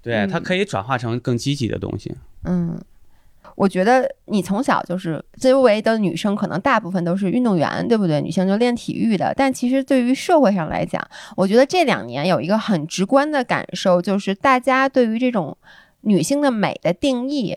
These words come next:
Speaker 2: 其实慢慢在转变。我记得在我小的时候，那时候就筷子腿，然后就是一定要白瘦美，就是都是那样子的形象。但是我觉得这几年因为体育，可能因为健身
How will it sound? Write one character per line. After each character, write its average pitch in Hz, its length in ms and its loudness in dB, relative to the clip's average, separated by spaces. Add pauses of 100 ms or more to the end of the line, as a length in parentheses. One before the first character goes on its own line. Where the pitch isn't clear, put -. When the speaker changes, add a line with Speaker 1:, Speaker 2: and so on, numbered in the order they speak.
Speaker 2:
其 - 180 0
实 277 160 2
慢 262 180 0
慢 254 140 0
在 269 120 2
转 - 260 -2
变。 240 240 -2 (360)
我 190 120 4
记 247 100 -2
得 311 80 2
在 294 140 6
我 170 240 4
小 165 280 0
的 - 220 -2
时 - 160 -2
候， - 380 -2 (380)
那 254 140 2
时 254 60 6
候 269 60 6
就 247 180 4 (440)
筷 277 320 2
子 208 100 -4
腿， - 220 -2 (300)
然 170 120 2
后 202 140 -4
就 226 100 -2
是 202 280 -2
一 - 120 -8
定 233 80 2
要 226 140 4
白 180 260 2
瘦 269 220 2
美， 214 240 -6
就 208 80 0
是 247 60 2
都 269 120 4
是 294 60 -2
那 320 120 0
样 233 220 0
子 131 140 -8
的 - 120 0
形 123 300 -4
象。 160 240 -2
但 262 180 2
是 285 60 0
我 190 160 2
觉 156 60 -4
得 175 80 2
这 254 120 0
几 233 120 -2
年 160 180 -2
因 233 100 -2
为 247 120 -4
体 - 320 -8
育， 185 160 2
可 185 180 -2
能 165 120 -2
因 262 100 0
为 269 100 0
健 247 260 0
身 247 380 -4